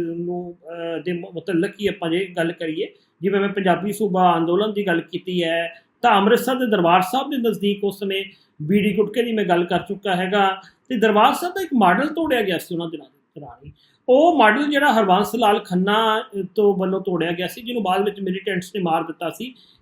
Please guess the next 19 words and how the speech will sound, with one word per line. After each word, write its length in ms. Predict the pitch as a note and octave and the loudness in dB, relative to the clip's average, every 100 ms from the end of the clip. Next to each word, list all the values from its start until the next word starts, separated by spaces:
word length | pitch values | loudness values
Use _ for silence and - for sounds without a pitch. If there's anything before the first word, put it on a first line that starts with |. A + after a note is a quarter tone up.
| - | 0
ਇਹ 320 | A#3+ D4+ D#4 | 2 2 0
ਉਸ 260 | C#4+ A#3+ A#3 | 2 2 2
ਸਮੇਂ 200 | B3 A#3+ | -2 0
ਬੀਜੇਪੀ 720 | G3+ F#3+ G3+ G#3 G#3+ G#3 G#3+ | 0 2 0 0 -6 -6 -4
ਦਾ 240 | F3+ F3 | 0 2
ਜਿਹੜਾ 240 | F3 E3+ F3 | 2 0 0
ਹੈਗਾ 520 | F3 D3+ E3+ E3 E3 | -2 -2 -2 0 0
ਸੂਬਾ 600 | - F3+ D#3 F3+ F#3 F3+ | 0 -4 0 4 4 2
ਪੱਧਰ 220 | D#3+ F3 | -6 -6
ਦਾ 180 | E3+ F3 F3 - | -2 -2 -2 -10
ਲੀਡਰ 460 | D#3 D3+ D#3+ E3+ F#3+ | -20 -6 -4 -2 -4
ਸੀਗਾ। 520 | F#3 G#3 F#3+ F#3+ F#3+ - _ - - | -4 -4 0 0 -2 -16 _ -20 -6
ਅਹ, 520 | G3 F#3+ F#3+ F#3+ - | 2 4 4 2 -2
ਅਡਵਾਨੀ 420 | F#3+ G3 G#3 B3 B3+ | 2 4 4 2 0
ਦੀ 140 | B3 | 2
ਗੱਲ 160 | G#3 F3 | 2 2
ਹੋ 240 | D#3+ G#3 | 4 2
ਚੁੱਕੀ 360 | A3+ - B3 A#3 | 0 -6 -2 0
ਆ। 240 | G#3+ A3 | 0 -2